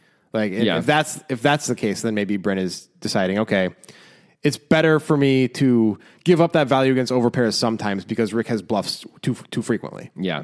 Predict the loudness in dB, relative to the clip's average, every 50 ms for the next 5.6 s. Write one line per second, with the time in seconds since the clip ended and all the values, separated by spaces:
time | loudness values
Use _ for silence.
0 | -4 -2 0 0 0 2 2 0 2 2 0 -2 -2 -6 -10 -14 -16 -14 -16 -8
1 | -2 0 0 2 0 0 0 0 0 0 0 0 0 -2 -2 -2 -2 -2 0 0
2 | 2 2 2 0 0 0 0 0 -2 -2 -2 -2 -4 -2 -2 -2 -2 -2 -4 -4
3 | -2 -2 -2 -2 0 0 0 0 0 0 -2 -2 -2 0 0 0 2 0 -2 -2
4 | -2 -2 -2 -2 0 -2 -2 -2 -2 -2 -2 -2 -2 -4 -6 -6 -4 -2 -2 -2
5 | -2 -4 -4 -4 -4 -2 0 0 0 -2 -6